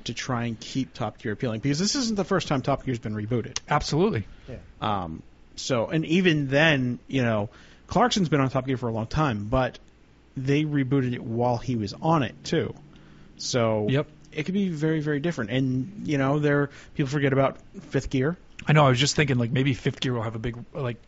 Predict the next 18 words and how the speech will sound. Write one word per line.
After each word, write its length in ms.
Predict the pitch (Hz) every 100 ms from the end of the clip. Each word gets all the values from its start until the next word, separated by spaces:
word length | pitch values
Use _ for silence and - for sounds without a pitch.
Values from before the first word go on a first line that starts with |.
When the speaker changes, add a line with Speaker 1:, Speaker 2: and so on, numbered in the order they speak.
| - -
Speaker 2:
growing 500 | 139 131 131 127 120
period 360 | 120 110 110 110
here. 260 | 110 107 - - - - - -
Speaker 1:
I 120 | 156
mean, 240 | 165 156
you 220 | 160 160
could 160 | 143 139
easily, 520 | 139 147 143 147 139
they 160 | 131 131
could 120 | 127
easily 320 | 135 139 147
go 120 | 127
and 100 | 120
snag 560 | 113 123 117 117 127 -
Tiff 180 | 139 123
Needell, 460 | 123 113 110 120
and, 300 | 117 113 110
and 300 | 113 113 110